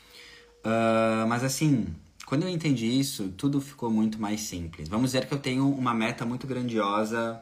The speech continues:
que eu quero chegar lá daqui cinco anos. O próximo passo, nesse agora, seis de fevereiro, já está disponível pra mim. Nem se for pegar e pesquisar algo no Google por cinco minutos que tem a ver com isso,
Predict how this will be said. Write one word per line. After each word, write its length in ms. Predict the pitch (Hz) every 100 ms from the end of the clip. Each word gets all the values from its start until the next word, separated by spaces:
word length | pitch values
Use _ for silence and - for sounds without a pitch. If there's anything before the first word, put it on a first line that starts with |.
| -
que 80 | 110
eu 60 |
quero 460 | 107 110 104 110 107
chegar 340 | - 107 104 101
lá 140 | 101
daqui 240 | 107 107
cinco 380 | - 120 113 117
anos. 420 | 107 95 87 82 - - -
O 140 | 170
próximo 420 | 160 120 123 147
passo, 380 | 139 110 110 110
nesse 280 | 101 110 -
agora, 380 | 180 123 117 123
seis 320 | - 110 120
de 60 | -
fevereiro, 440 | 147 147 117 123
já 140 | 123
está 240 | 113 - 123
disponível 500 | - 131 113 107 101
pra 160 | 104
mim. 280 | 92 87 80 - - _ -
Nem 120 | 110
se 120 | 131 139
for 220 | 117 117
pegar 300 | 127 113 107
e 60 |
pesquisar 580 | 110 113 - 110 104 98 -
algo 260 | 101 101
no 140 | 110 107
Google 300 | 104 98 98
por 120 | -
cinco 320 | - 98 95
minutos 360 | 101 98 98 -
que 80 | -
tem 180 | 98
a 60 | 95
ver 160 | 92 90
com 160 | 95
isso, 240 | 90 -